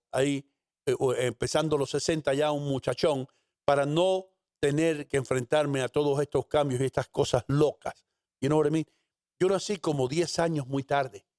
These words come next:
You know, I don't, I don't, I don't relate to this. Anyway, lo que sí se van ustedes a, a,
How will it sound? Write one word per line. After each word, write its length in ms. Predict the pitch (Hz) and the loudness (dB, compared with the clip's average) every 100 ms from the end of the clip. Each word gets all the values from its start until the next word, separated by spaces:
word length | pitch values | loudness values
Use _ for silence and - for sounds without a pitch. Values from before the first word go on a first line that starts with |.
| _ _ _ _ _ - | _ _ _ _ _ -12
You 60 | |
know, 140 | 135 139 | -4 -2
I 240 | 131 143 | 0 0
don't, 140 | 151 135 | 0 0
I 80 | |
don't, 160 | 156 147 | 0 0
I 100 | 156 | 0
don't 180 | 170 160 | 0 -2
relate 300 | 135 143 143 | 0 0 -2
to 100 | 123 | -8
this. 340 | 101 - - _ _ _ _ _ _ | -12 -16 -20 _ _ _ _ _ _
Anyway, 320 | 139 117 - - _ _ _ _ _ _ | -2 -2 -8 -16 _ _ _ _ _ _
lo 80 | 127 | -8
que 120 | 131 | -4
sí 160 | 185 | -4
se 100 | 170 | 0
van 240 | 156 160 156 | 2 2 0
ustedes 360 | - 160 151 | 0 0 2
a, 440 | 139 131 117 120 | 0 0 0 0
a, 100 | 117 | 0